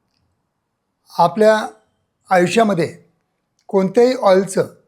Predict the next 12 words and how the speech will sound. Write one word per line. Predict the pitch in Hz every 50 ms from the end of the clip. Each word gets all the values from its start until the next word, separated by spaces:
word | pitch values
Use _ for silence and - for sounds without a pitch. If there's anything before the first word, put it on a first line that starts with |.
| _ _ _ _ _ _
खूप | - 233 240 208
महत्त्व | 233 208 - - 185
आहे. | 139 117 - - _ _ _ _ _ _ _ _ _ _ -
आपण | 190 180 175 226 220 226
कोणतं | 220 - 208 196 190 - 240
ऑइल | 220 - - 190 190 220
घेतो, | 214 190 160 170 170 - 202 156 135 - - _ _ _ _ _ -
कोणतं | 196 185 190 175 226
ऑइल | 214 202 202 208 220
आपण | 214 185 - 220 214 214 214 208 208 - - _ _ _ _ _ _ _ _ _
व्हेजिटेबल | 220 175 160 170 160 190 190 208 190 208 196
ऑइल | 196 185 190 190 247